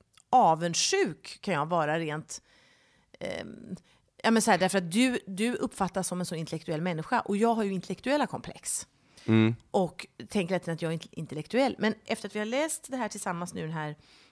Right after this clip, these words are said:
Speaker 1: artikeln av Lippit, så, så har, förstår vi, både du och jag, att det är jag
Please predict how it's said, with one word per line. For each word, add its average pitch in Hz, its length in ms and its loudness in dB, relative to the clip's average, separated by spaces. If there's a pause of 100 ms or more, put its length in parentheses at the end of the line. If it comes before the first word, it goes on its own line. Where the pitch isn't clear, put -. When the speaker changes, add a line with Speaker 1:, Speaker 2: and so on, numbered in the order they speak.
Speaker 1:
artikeln 165 560 -8
av 151 220 -8
Lippit, 151 400 -12 (240)
så, - 400 -2
så - 180 -6
har, 202 200 0
förstår 202 340 -4
vi, 175 180 -2
både 175 220 -4
du 196 140 -2
och 254 140 -4
jag, 156 200 0
att - 120 -6
det 190 60 -2
är 185 140 0
jag 214 340 4